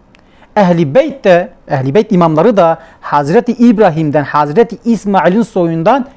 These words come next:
yadigardırlar, bize emanettirler. Ve bunu Peygamber aleyhisselam diliyle de, Peygamber aleyhisselam da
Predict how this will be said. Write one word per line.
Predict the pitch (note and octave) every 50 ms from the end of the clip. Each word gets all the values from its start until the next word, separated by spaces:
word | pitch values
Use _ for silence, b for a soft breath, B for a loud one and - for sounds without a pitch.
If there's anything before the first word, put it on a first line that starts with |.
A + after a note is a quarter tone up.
| B -
yadigardırlar, | D#3+ C#3 C3 C#3 C3+ C3+ C3+ A#2+ C3 B2+ G2+ C#3+ D#3 F#3 G#3 E3+ - C3+ C3 C3+ B2 A2+
bize | C3 C#3 G3+
emanettirler. | G#3 - D#3+ B2+ C3 B2 B2 B2+ F3+ F3+ - - G#3 D3+ C#3+ C#3 D3+
Ve | F3 E3
bunu | D#3+ F3+ A3+
Peygamber | - - F3 D#3+ C3 D3+ D3+ D#3 G#3+
aleyhisselam | G#3 G3+ F#3+ - F#3 G#3 G3 E3+ D3
diliyle | D#3 D3+ F#3+ A3+ G3+ G#3 F3+
de, | E3 D#3 - B B B B B
Peygamber | - E3 D#3+ C#3 D3+ D#3 F3 G#3+
aleyhisselam | A3 G#3+ G#3 - - G#3 A3 G3+
da | F3+ D#3 -